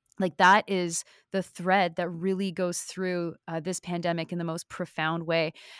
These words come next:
Um, and we can talk about racism and colonialism too, because th-, those are also threads that, that have very deep impacts on how this pandemic has unfolded. But ableism, I think, is probably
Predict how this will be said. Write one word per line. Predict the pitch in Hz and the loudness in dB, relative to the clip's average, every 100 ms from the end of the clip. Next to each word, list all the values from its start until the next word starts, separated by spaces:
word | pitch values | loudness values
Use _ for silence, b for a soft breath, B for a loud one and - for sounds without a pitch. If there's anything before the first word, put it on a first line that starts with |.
| B | B
Um, | 196 | 4
and | 226 | 6
we | 226 | 6
can | 277 | 6
talk | 262 220 226 | 6 6 6
about | 196 | 2
racism | 185 185 190 | 0 0 0
and | 190 | 0
colonialism | - 170 165 165 156 170 | -2 -4 -2 -2 -4 -6
too, | - 160 | -6 -6
because | 165 170 | -6 -6
th-, | 185 180 | -6 -2
those | 190 180 | -2 0
are | - | 2
also | 180 190 214 | 4 4 0
threads | 185 170 165 | -4 -4 -2
that, | 185 156 - | -2 -2 -2
that | 165 | -6
have | 165 | -6
very | 156 180 180 170 | -4 0 0 0
deep | 147 185 - | -6 -8 -6
impacts | - 190 - 165 - - | -4 -4 -2 -2 -2 -8
on | 160 | -4
how | 170 | -4
this | 170 - | -4 -8
pandemic | 165 160 165 160 | -8 -6 -4 -6
has | 165 | -10
unfolded. | 165 156 160 160 175 - B B B | -10 -6 -6 -6 -10 -16 B B B
But | 196 - | -2 4
ableism, | 226 240 208 180 175 165 | 6 6 4 2 0 -2
I | |
think, | 165 165 | -4 -6
is | 170 | -8
probably | - 214 214 208 196 175 | -6 -4 -2 -2 -2 -2